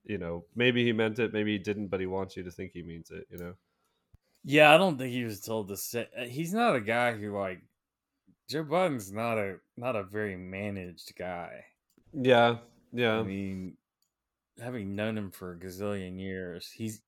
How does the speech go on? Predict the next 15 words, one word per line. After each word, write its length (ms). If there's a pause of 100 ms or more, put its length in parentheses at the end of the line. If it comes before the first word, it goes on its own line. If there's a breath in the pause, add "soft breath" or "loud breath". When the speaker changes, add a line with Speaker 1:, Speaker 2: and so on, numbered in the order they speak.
(120)
Speaker 2:
he, 200
like, 220
makes 240
his 180
own 200
decisions 920
and, 540 (920)
and 480
is, 400 (100)
I 60
mean, 240
if 100
you 140
go 200
and 240